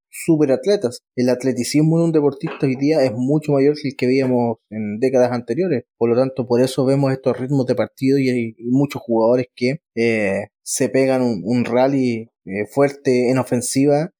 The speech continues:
y el equipo, por ejemplo, pierde el balón y vuelven, pero inmediatamente, de manera muy rápida, a la defensa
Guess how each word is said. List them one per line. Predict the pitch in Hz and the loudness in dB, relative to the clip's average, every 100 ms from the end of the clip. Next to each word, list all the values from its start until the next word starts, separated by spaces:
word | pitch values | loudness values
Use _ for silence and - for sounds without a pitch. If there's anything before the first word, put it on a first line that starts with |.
| - | -2
y | 127 | 2
el | |
equipo, | 127 127 131 117 | 2 0 -2 0
por | 123 | 0
ejemplo, | 131 123 127 | 0 -2 -2
pierde | 139 123 | -2 -2
el | 120 | 0
balón | 117 123 165 | 0 2 0
y | 165 135 | 0 2
vuelven, | 127 131 131 127 | 2 2 2 0
pero | 127 120 | -2 -2
inmediatamente, | 117 117 127 127 123 143 151 - | 0 2 2 2 2 0 -2 -2
de | 120 | 0
manera | 120 127 123 113 107 107 110 110 | 0 0 0 0 -2 -4 -6 -2
muy | 127 147 | 0 0
rápida, | 135 156 156 131 131 120 | 2 2 2 0 0 0
a | |
la | 120 | -2
defensa | 117 117 175 165 - | -2 0 -2 -2 -6